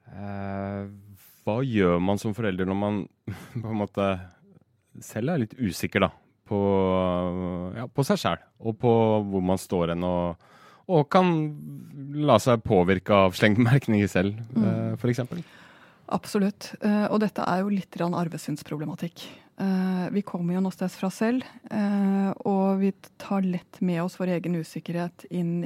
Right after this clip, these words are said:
Speaker 2: i neste generasjon. Eh, jeg tenker omtrent slik på det, at hver eneste foreldregenerasjon har muligheten til å gjøre det litt grann bedre enn forrige,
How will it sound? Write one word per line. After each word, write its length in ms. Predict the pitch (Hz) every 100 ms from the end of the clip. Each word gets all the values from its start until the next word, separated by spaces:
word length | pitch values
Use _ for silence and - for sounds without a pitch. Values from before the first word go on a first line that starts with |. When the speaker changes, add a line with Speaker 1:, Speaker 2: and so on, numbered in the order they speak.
| -
Speaker 2:
i 140 | 180 175
neste 340 | 170 - -
generasjon. 560 | 143 143 185 - 156 160 - - - - - - - _ -
Eh, 220 | 202 196 -
jeg 160 | 220 220
tenker 300 | 190 - 190
omtrent 300 | 190 185 -
slik 260 | 175 170
på 140 | - 175
det, 140 | 185 202
at 220 | - 190 - -
hver 460 | 180 180 185 196
eneste 400 | 196 190 - -
foreldregenerasjon 800 | - 185 175 170 170 170 - 185
har 80 | 185
muligheten 380 | 180 165 180 -
til 80 | 185
å 60 | 180
gjøre 100 | 180
det 80 |
litt 220 | 196 - -
grann 160 | 175
bedre 300 | 175 160 165
enn 100 | 185
forrige, 380 | 196 175 170 208